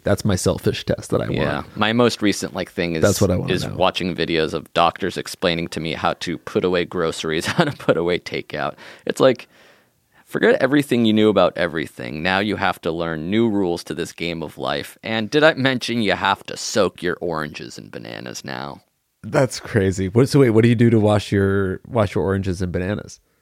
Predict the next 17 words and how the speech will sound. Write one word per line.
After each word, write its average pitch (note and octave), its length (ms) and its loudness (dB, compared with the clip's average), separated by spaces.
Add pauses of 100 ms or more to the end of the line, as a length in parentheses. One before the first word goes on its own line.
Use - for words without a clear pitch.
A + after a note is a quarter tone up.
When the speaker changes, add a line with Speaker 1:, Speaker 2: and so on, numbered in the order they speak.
(300)
Speaker 2:
I G#2 140 2
haven't, G2+ 560 -2
but F2+ 180 -2
what G#2+ 200 4
I E2 100 4
should D#3 320 2
be G2 140 0
doing D2 400 -4
is D2+ 160 -6
dunking F#2 460 -2
them D#2+ 200 -2
in D2+ 120 -6
lukewarm, D#2+ 560 -4
s-, - 260 -10
mildly F#2 560 0
soapy F#2 580 0
water E2 640 2